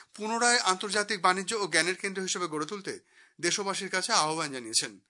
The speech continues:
আজ নতুন দিল্লিতে ইঞ্জিনিয়ারিং এক্সপোর্টস প্রমোশন কাউন্সিলের প্লাটিনাম জয়ন্তী অনুষ্ঠানে যোগ দিয়ে তিনি বলেন, ভারতের অর্থনীতির আরও আত্মনির্ভর এবং রপ্তানিমুখী হতে হবে। আন্তর্জাতিক ক্ষেত্রে সৃষ্ট অচলাবস্থা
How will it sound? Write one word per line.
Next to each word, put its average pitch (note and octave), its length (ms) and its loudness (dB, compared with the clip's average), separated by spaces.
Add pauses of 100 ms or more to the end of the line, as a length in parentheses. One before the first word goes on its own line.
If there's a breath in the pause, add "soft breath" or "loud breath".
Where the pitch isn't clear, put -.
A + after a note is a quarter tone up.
(260 soft breath)
আজ D3 140 -2
নতুন E3+ 260 -6
দিল্লিতে G3 320 0 (280 loud breath)
ইঞ্জিনিয়ারিং G#3+ 560 0
এক্সপোর্টস F#3 460 -4
প্রমোশন E3 400 -6
কাউন্সিলের C#3+ 440 -6 (300 loud breath)
প্লাটিনাম G3 460 0
জয়ন্তী F3+ 280 -2
অনুষ্ঠানে E3+ 380 -6
যোগ D#3+ 200 -6
দিয়ে F3+ 120 -8
তিনি D3+ 180 -8
বলেন, C3+ 360 -6 (320 loud breath)
ভারতের F3+ 360 0
অর্থনীতির G3 680 -6 (220 loud breath)
আরও D3+ 140 4
আত্মনির্ভর F3 640 0
এবং D3 220 -6
রপ্তানিমুখী D#3+ 600 -6
হতে C3 220 -12
হবে। G#2 280 -10 (460 loud breath)
আন্তর্জাতিক F#3+ 560 0
ক্ষেত্রে G3+ 340 -4
সৃষ্ট F3+ 300 -4
অচলাবস্থা D3+ 680 -4